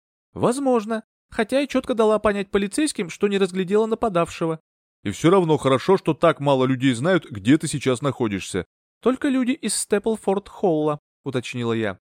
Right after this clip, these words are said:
Последовало неловкое молчание. В конечном счете его нарушил Бертрам. «Мне нужно заглянуть к мисс Уилтон, проверить, как она себя чувствует». «Я вам еще понадоблюсь?» «Нет, Беатрис поужинает в своем номере, если будет в состоянии поесть,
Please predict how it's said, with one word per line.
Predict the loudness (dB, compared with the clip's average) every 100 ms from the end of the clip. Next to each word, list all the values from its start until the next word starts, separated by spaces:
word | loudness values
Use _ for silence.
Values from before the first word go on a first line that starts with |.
| _ _ _ -8
Последовало | -4 -2 0 -2
неловкое | -2 -4 -4 -4
молчание. | -4 -4 -2 -4 -4 -10 -12 _
В | _
конечном | -2 -2 -4 -8
счете | -6 -6 -4 -6
его | -4 -2
нарушил | -2 -2 -2 -6 -4
Бертрам. | -6 -4 -2 -2 -4 _ _ _ -10
«Мне | 0 2
нужно | 2 2 0
заглянуть | 0 0 0 -2 -4
к |
мисс | -4 -4 -2
Уилтон, | -2 0 0 -2 -8 -8 _ -2
проверить, | 2 2 0 0
как | 0 2
она | -2
себя | -2 -2 -2
чувствует». | -2 -6 -4 -6 -6 -10 _ _ _
«Я | -4
вам | -2
еще | -4 -4
понадоблюсь?» | -2 0 0 -2 -4 -6 -8 _ _ _ _
«Нет, | -2 0 0 _ _ _
Беатрис | 0 0 2 0
поужинает | 2 2 2 -2 0
в |
своем | 2 2 2
номере, | -2 -2 -4 -6 _ _
если | -4 -2
будет | -2 -4 -6
в |
состоянии | -4 0 2 2 -2
поесть, | -2 -2 0 -4